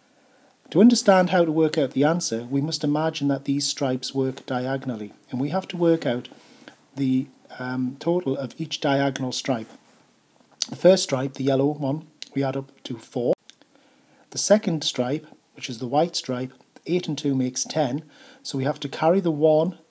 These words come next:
into the next column, and the zero goes into our... Finally, we now have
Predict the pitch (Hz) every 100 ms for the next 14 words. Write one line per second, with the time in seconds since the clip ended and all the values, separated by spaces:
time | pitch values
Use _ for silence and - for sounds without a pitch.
0 | - 131 131 131 127 156 190 - - -
1 | 123 127 - _ _ 127 117 110 143 147
2 | 131 127 117 110 107 107 - _ _ _
3 | _ _ _ _ - - - _ _ _
4 | 151 160 139 127 127 139 139 - 123 123